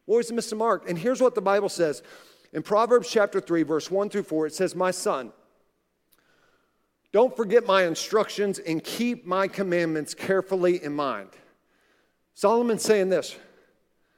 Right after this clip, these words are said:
"Man, son, remember this," right? Remember this. Don't forget this. "For they will add length to your days, years to your life,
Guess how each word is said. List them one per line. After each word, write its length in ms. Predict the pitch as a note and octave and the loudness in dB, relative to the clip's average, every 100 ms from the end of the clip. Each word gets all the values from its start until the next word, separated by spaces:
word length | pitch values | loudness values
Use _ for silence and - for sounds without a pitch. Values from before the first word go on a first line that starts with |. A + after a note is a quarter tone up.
| _ _ _ _ | _ _ _ _
"Man, 280 | G3 A3 E3+ | -6 -4 -4
son, 500 | - G3+ A#3 A#3 E3 - - | -2 0 2 0 -4 -12 -6
remember 420 | E3 G#3 A3 D#3+ | -2 0 0 0
this," 460 | A2+ F2 - - - _ _ _ - | -4 -10 -18 -20 -20 _ _ _ 0
right? 320 | G#3+ B3 D3+ | 2 2 0
Remember 480 | E3 E3 C#4 B3+ D#3+ | -4 2 2 2 0
this. 520 | A#2+ - - - - _ _ _ _ - | -4 -6 -18 -20 -20 _ _ _ _ -4
Don't 280 | - C#4+ | 0 0
forget 400 | G3+ G3+ C4 C4+ | 0 2 4 4
this. 480 | F3+ B2 F#2+ - - _ _ _ _ _ _ _ - | 2 0 -2 -16 -18 _ _ _ _ _ _ _ -2
"For 160 | F#3+ E3+ | 2 4
they 240 | A3 C4+ | 8 8
will 180 | C#4 A#3+ | 8 6
add 360 | G#3+ A3 F#3+ | 6 4 2
length 480 | E3 F3 B3+ C4+ - | 2 4 4 4 0
to 80 | B3+ | -2
your 200 | A#3+ A#3 | 2 0
days, 680 | E3+ E3 C#3+ D3 D#3 - - _ _ _ | 4 4 6 2 -2 -6 -16 _ _ _
years 460 | B2 D#3+ C4 C4 - | -6 2 2 2 0
to 100 | A#3+ | -2
your 280 | A3+ A#3 G#3 | 4 4 4
life, 420 | D#3+ D3+ D3 | 4 4 2